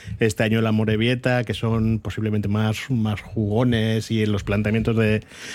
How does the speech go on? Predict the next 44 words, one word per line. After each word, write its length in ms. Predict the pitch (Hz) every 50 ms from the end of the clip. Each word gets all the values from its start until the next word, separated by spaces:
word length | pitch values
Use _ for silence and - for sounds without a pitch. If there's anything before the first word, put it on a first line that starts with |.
| - - -
del 160 | - 120 117
equipo, 300 | 113 95 139 135 123 113
que 100 | 95 101
sí, 140 | - 131 135 120
es 140 | 113 110
de 80 | 113 113
juego 260 | - 131 123 117 113
directo 320 | 110 117 131 131 - - 110
en 60 | 104
muchas 240 | 107 110 107 120 110
ocasiones, 520 | 117 - 107 - 139 139 139 107 85 - - - - - - - - -
pero 200 | 110 101 98 85
también 340 | 107 104 117 120 120 117
de 180 | 104 101 101 98
muchas 320 | 101 104 107 - 104 92
condi-, 280 | - 107 98 101 92 -
de 320 | - 117 107 98 101 98 104
mucha 260 | 104 110 107 113 107
conducción, 680 | - 101 95 104 95 - 139 151 170 165 165 156 147 131
de 340 | 120 113 113 113 113 110 110
mucha 320 | 110 113 104 - 113 107
salida 300 | - - 110 110 110 110
a 20 | 104
la 140 | 104 107
contra. 540 | - 147 175 175 160 - 156 156 156 156 151 - - - - - - - - -
Hay 200 | 107 117 127 143
veces 300 | 151 147 156 156 131 -
que, 440 | - 131 127 131 127 131 131 98 -
que 160 | - 127 127
ese 600 | 131 123 - 147 139 135 135 135 131 131 131 131 120 135 139 - - - _
campo 540 | - 139 131 127 120 - 127 131 131 131 131 127
no 280 | 131 120 131 139 139
tan 580 | 123 - 139 127 127 127 127 127 127 127 127 123
bueno 460 | 127 135 143 139 131 127 127 113 - - _ - - - - -
no 200 | 110 113 113 113
le 180 | 113 107 104 104
viene 280 | 104 104 98 98 92
nada 240 | 90 90 92 95 95
bien 200 | 98 101 101 101
a, 200 | 101 98 98 110
a 200 | - - 131 110
la 100 | 107 104
Amorebieta 360 | 104 104 101 101 107 107 120
y, 60 | 113